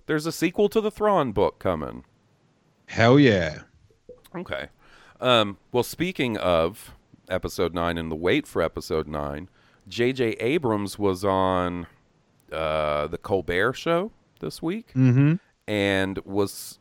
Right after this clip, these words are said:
Speaker 1: talking to Stephen Colbert about when he got the job for The Force Awakens. Apparently, he called Stephen Colbert and asked to come over to his office and drink, um,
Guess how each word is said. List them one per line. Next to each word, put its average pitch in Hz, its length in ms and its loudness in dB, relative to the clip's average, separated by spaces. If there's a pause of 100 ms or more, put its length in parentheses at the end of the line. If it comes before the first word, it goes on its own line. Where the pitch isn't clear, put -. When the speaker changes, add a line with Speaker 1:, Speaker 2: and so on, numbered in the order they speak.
(140)
Speaker 1:
talking 107 540 0
to 92 520 -4
Stephen 98 380 -6
Colbert 87 540 0
about 85 640 2 (480)
when 107 180 0
he 120 100 0
got 104 280 2
the 104 60 -4
job 92 560 2
for 90 320 -2
The 87 100 -8
Force 92 320 -2
Awakens. 85 640 -2
Apparently, 92 520 -4
he 92 120 -6
called 90 340 0
Stephen 90 320 -6
Colbert 85 440 0
and 80 140 -6
asked 85 280 -6
to 92 80 -12
come 85 240 -8
over 87 200 0
to - 120 -6
his 78 160 -4
office 82 420 -2
and 78 160 -12
drink, 82 460 -8 (920)
um, 76 520 -2